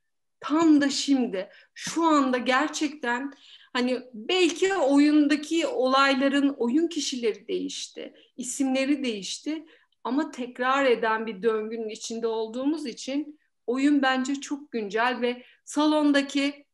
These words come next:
e, kadın ya da erkek oyunu izlerken en dar,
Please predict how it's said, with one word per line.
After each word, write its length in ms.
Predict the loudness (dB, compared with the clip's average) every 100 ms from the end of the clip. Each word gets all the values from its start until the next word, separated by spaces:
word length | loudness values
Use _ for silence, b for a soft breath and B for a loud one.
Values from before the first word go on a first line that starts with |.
| _ _ _ _ _ -8
e, 240 | -4 -4 -4
kadın 320 | -6 -2 0
ya 160 | 0 -2
da 80 | -2
erkek 520 | -2 -2 -4 -8 -8
oyunu 320 | -6 -6 -4
izlerken 800 | -4 -4 -6 -4 -4 -4 -4 -6 -4
en 400 | -2 0 2 2
dar, 260 | 4 2